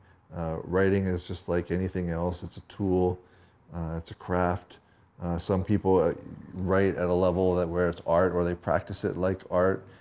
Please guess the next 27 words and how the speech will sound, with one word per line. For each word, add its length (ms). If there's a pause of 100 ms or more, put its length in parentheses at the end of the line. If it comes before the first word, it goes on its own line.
(380)
but 300 (180)
it's 220
something 380
that 160
can 200
be 140
learned. 480 (480)
Um, 400 (320)
you 60
know, 200 (540)
the 80
desire 640
to 140
communicate 680
effectively 640
is, 300 (380)
can 300
ca-, 220
take 260
you 60
to 100
some 220
really, 440
uh, 380
interesting 420
places 540
and 280